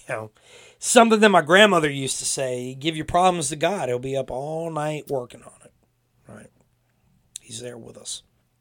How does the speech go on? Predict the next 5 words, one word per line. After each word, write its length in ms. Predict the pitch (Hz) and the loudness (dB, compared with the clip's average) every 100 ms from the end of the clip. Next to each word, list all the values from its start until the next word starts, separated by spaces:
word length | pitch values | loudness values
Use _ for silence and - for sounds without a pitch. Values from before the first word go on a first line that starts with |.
| _ _ _ _ _ _ _ _ _ _ _ - - - _ _ _ _ - | _ _ _ _ _ _ _ _ _ _ _ -20 -20 -20 _ _ _ _ -6
But, 280 | 127 120 | -6 -2
uh, 320 | 147 127 117 110 _ _ _ _ _ _ _ _ - | 0 0 0 -6 _ _ _ _ _ _ _ _ -4
at 140 | 131 | -2
a 20 | 123 | -2
minimum, 460 | 123 123 117 110 | -6 -8 -10 -16